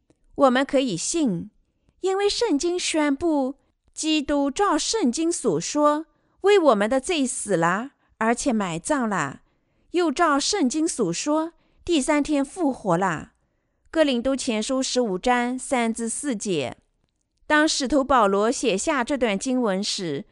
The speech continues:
这里的“圣经”指旧约的圣经，因此这意味着耶稣基督已经借他的洗礼和流血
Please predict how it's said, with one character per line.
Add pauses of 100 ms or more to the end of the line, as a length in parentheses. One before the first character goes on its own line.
(280)
这
里
的
“圣
经” (200)
指
旧
约
的
圣
经， (460)
因
此
这
意
味
着
耶
稣
基
督
已
经
借
他
的
洗
礼
和
流
血